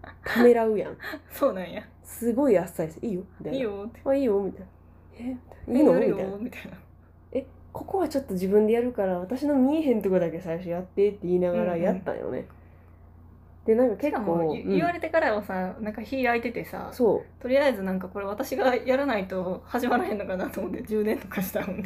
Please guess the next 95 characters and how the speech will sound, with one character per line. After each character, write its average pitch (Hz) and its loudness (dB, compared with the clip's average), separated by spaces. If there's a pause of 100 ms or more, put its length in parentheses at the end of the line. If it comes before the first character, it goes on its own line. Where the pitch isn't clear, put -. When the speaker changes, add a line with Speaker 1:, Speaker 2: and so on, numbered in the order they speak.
Speaker 1:
<laughs> 285 10
そ 311 8
う、 247 12
充 269 8
電 320 12
し 269 0
て 269 0
く 269 2
れ 277 4
て - -12
た。 208 -4
<laughs> - - (2750)
そ 311 4
う 254 4
な 196 6
ん 165 4
よ 165 2
ね。 160 -2
な 170 0
ん 180 -4
か、 175 -8 (360)
私、 254 -6 (160)
い 226 -4
つ 233 0
ま 240 8
で 240 4
た 196 0
っ 185 0
て 175 -4
も 165 0
や 165 2
る 170 -4
気 170 -4
な 180 0
く 185 -10
て、 143 -6 (640)
ち - -14
ょ - -14
っ - -20
と - -14
で 202 6
き 226 -6
へ 220 0
ん 175 0
か - -6
も - -8
と - -12
思 - -8
っ - -10
て 190 -8
た 226 0
け 233 -2
ど、 - -6
Speaker 2:
<laughs> 247 -6
ち 285 -2
ょ 285 2
っ - -2
と - -6
Speaker 1:
た 208 2
ぬ 202 4
き - -6
ち 170 0
ゃ 160 2
ん 156 -2
が 156 -6
も 156 -6
う 156 -12
バ 185 -2
リ 196 4
バ 196 6
リ 196 6
に 208 4
充 226 -2
電 226 4
し 226 -12
て 214 -8
く 202 0
れ 196 0
と 185 -8
っ - -8
て、 - -10 (880)
「じ 180 -4
ゃ - -6
あ - -8
ち - -14
ょ - -20
っ - -20
と - -4
や 185 2
ろ 214 6
う」 139 6
み 156 -4
た - -12
い - -14
に - -16